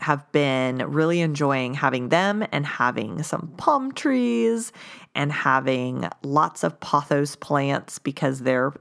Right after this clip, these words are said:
really easygoing and you can ignore them for a week or two and they don't die on you.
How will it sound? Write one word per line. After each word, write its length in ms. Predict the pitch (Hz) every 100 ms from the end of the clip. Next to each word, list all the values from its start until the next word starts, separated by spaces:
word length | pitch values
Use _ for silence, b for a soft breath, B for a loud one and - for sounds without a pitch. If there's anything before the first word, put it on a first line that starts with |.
| -
really 500 | 147 139 139 139 -
easygoing 800 | - 139 135 135 123 - 117 156 -
and 380 | 147 131 131 135
you 120 | 139
can 140 | 139 147
ignore 380 | 143 131 123
them 240 | 131 131 147
for 240 | - 180
a 60 | 185
week 240 | 202 208
or 80 | 214
two 340 | - 226 233 240
and 180 | 160
they 80 | 143
don't 240 | 151 160 - _ _ - -
die 320 | 151 147 151
on 280 | - 180 180
you. 380 | 180 185 202